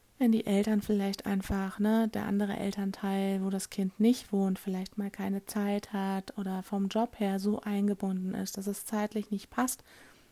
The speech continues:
Das Elternteil möchte gerne, aber kann nicht. Zum Beispiel jemand, der Arzt ist und Bereitschaft hat oder,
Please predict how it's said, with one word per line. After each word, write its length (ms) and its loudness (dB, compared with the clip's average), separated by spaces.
Das 140 -14
Elternteil 600 -2
möchte 480 2
gerne, 380 -4
aber 300 -6
kann 240 4
nicht. 300 2
Zum 160 -20
Beispiel 440 -6
jemand, 520 -4
der 160 -4
Arzt 380 -4
ist 140 -6
und 100 -4
Bereitschaft 680 -4
hat 300 -6
oder, 400 0